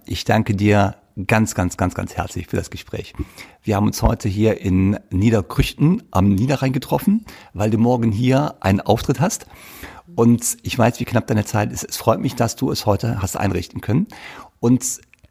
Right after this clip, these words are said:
hast du für die Leute, die jetzt sagen, hey, die Frau Gründemann, Sonja, die ist aber eine nette, ich will die mal irgendwie beruflich, muss ich mit der irgendwie in Kontakt treten?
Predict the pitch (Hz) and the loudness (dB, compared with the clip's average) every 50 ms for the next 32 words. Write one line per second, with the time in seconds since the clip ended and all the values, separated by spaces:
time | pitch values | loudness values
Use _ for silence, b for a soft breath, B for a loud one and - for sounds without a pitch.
0 | _ - - - - 151 - - - 170 156 151 151 - - - - - 135 117 | _ -14 -6 -4 -2 -2 -2 -2 2 2 4 4 4 2 -2 -2 -2 0 0 2
1 | - 151 139 123 120 110 107 - - 98 80 - - - - 101 104 120 127 117 | 2 4 4 4 4 2 0 -2 -2 -4 -4 -6 -6 -6 -4 -4 -2 0 2 2
2 | 113 117 117 120 - - 113 - - 123 113 120 110 107 120 113 98 - - - | 4 4 4 2 2 0 -4 -2 0 0 0 0 2 2 0 0 0 -2 -6 -10
3 | - - - - - - - - - 120 165 190 196 - - - 87 - 104 139 | -12 -10 -10 -10 -10 -10 -10 -8 -6 -4 -2 0 0 0 0 0 -2 -2 -2 -2
4 | 180 208 214 214 185 131 - - 135 - - - 123 127 127 127 135 156 - 117 | -2 -2 -2 -2 -4 -4 -6 -8 -8 -10 -8 -4 -2 0 0 0 0 0 2 2
5 | 110 117 120 156 185 - - 123 104 107 - - 120 - - 131 123 156 190 170 | 2 4 4 2 2 2 0 0 -2 -2 -2 -6 -8 -8 -4 2 4 4 4 4
6 | 175 165 165 160 156 151 - - - 135 - 147 123 113 101 110 139 170 - - | 4 4 4 4 2 2 0 0 0 2 2 2 2 2 2 2 2 2 2 2
7 | 147 151 151 - - B B B B B 113 127 123 139 123 - 131 123 - 143 | 2 2 0 0 -4 B B B B B 0 2 2 0 0 2 2 2 2 0
8 | - - 117 - - - - 120 104 - - - - - - - 95 - - - | 0 -2 -4 -4 -4 -4 -2 -4 -2 -2 -4 -6 -6 -6 -6 -6 -6 -6 -6 -8
9 | - | -10